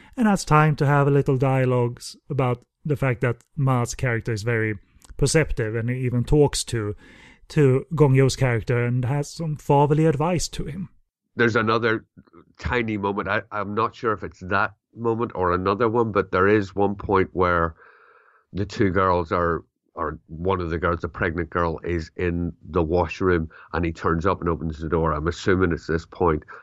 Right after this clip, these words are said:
Speaker 2: and he looks at her lovingly, like he's come to rescue her.
Speaker 1: Exactly.
Speaker 2: And she, and she just punches him. And you, you just think, "Isn't that just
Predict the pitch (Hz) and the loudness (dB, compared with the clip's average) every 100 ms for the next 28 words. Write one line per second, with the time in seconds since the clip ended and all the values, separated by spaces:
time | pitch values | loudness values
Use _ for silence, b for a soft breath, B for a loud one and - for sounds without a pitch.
0 | B - 80 98 92 95 - - 85 85 | B -4 -2 0 2 2 0 -2 0 2
1 | 85 85 90 87 87 82 80 76 87 - | 0 2 0 0 -2 -2 -2 -2 -2 -4
2 | 90 - 104 90 90 78 82 82 - 78 | -4 -6 -8 -6 -4 -2 -2 -4 -4 -2
3 | 78 143 123 113 110 165 - _ _ B | 0 -2 -2 -2 0 0 -2 _ _ B
4 | 123 143 - 147 131 117 - - 151 - | -2 -2 -2 -2 -2 -6 -6 -4 -4 -4
5 | 87 - _ _ _ _ 87 71 - B | -6 -8 _ _ _ _ -8 -8 -10 B
6 | B B B 120 151 165 170 - 170 170 | B B B -2 0 0 -2 -6 -6 0
7 | 165 - - 156 135 160 180 165 143 - | 0 0 0 0 0 -2 -2 0 -4 0
8 | 143 135 - 143 156 | -2 -2 -6 -4 -4